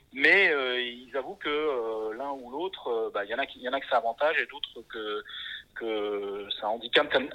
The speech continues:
un petit peu. Mais bon, euh, ce qui, ce qui retiennent tous, c'est que c'est le dernier tournoi de la saison, que c'est un peu, euh, voilà, l'élite, euh, ils font partie de l'élite et quelque part c'est la récompense d'une saison, euh,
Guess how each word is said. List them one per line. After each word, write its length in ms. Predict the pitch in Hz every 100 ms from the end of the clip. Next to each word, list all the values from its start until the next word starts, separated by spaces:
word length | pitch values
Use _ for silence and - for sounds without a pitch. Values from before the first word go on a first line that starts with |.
| -
un 60 |
petit 160 | - -
peu. 200 | 117 101 -
Mais 100 | 113
bon, 180 | 135 120 - - - _
euh, 160 | - 107
ce 200 | - -
qui, 180 | 160 160
ce 80 | -
qui 100 | -
retiennent 360 | - 180 165
tous, 180 | 160 180 175
c'est 80 | -
que 60 | -
c'est 60 | 120
le 60 |
dernier 260 | 123 127 135
tournoi 240 | 135 135
de 60 | 123
la 160 | 135
saison, 460 | - 147 170 196 208
que 100 | - 120 -
c'est 100 | 123
un 120 | 120 -
peu, 220 | 139 139
euh, 300 | 117 135 131 - - - _
voilà, 240 | 110 117 127
l'élite, 480 | 135 135 165 - 135
euh, 500 | 123 113 110 110 113
ils 220 | 113 123
font 80 | -
partie 260 | 165 135 -
de 60 |
l'élite 300 | 147 143 196 - -
et 260 | 139 - _
quelque 240 | 165 -
part 180 | 147 180 -
c'est 60 |
la 100 | 143
récompense 440 | 131 151 151 160 156
d'une 120 | 151
saison, 520 | - 143 135 170 160
euh, 380 | 120 117 110 113